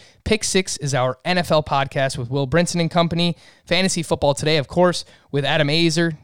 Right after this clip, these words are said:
Dave, Jamie, Heath, Ben Schrager, and maybe, maybe I'll even make an appearance in the near future. So stay tuned to that. Uh, and last but not least, F F T in Five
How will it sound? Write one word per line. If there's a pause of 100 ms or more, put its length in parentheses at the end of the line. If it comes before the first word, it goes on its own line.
Dave,
Jamie,
Heath, (340)
Ben
Schrager, (380)
and
maybe, (480)
maybe
I'll
even
make
an
appearance
in
the
near
future. (220)
So
stay
tuned
to
that. (380)
Uh,
and
last
but
not
least,
F
F
T
in
Five